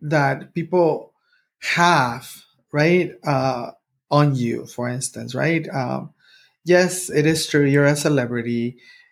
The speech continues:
Yes, it is true. You know, you do have a platform. But when people expect for you to do something, how are you able to balance the different things, you know, that people expect of you?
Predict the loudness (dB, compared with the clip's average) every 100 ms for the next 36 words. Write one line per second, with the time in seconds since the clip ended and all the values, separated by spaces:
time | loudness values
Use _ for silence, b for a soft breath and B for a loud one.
0 | _ 2 4 4 0 0 0 2 -2 -4
1 | -2 2 4 4 2 -2 -6 -4 -4 -4
2 | 0 0 0 0 -2 -4 -6 -6 -12 -12
3 | -10 -10 -12 _ _ _ _ _ _ _
4 | -4 0 2 2 0 0 -2 0 2 4
5 | 4 4 0 -6 -16 _ _ _ -4 -4
6 | -2 -2 -2 -4 -4 -2 -2 -4 -6 -6
7 | -6 -6 -6 -4 -2 -2 -6 -12 -12 -14
8 | -18 -20 _ _ _ _ -8 -4 2 4
9 | 4 4 4 4 4 2 0 -4 -2 0
10 | 0 0 0 -4 -8 -12 -16 _ _ _
11 | _ _ _ _ _ _ _ _ _ _
12 | _ _ -4 0 0 0 2 4 4 2
13 | -4 -8 -8 -2 0 2 0 0 -2 2
14 | 2 4 4 2 0 -8 -10 -2 -2 0
15 | -2 -4 0 0 0 -2